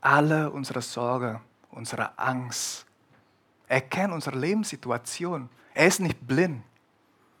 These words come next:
Er ist da. Er sieht dich in dieser Situation.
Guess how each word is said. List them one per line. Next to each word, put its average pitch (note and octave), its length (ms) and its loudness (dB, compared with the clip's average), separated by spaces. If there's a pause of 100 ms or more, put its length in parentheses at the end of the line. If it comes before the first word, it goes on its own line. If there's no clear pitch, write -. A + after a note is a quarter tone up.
Er C#3+ 140 0
ist E3 280 -2
da. C#3 340 -2 (280)
Er C3+ 120 0
sieht - 440 -2
dich - 240 -14 (460)
in C#3 100 -4
dieser B2 220 -4
Situation. A#2 720 -10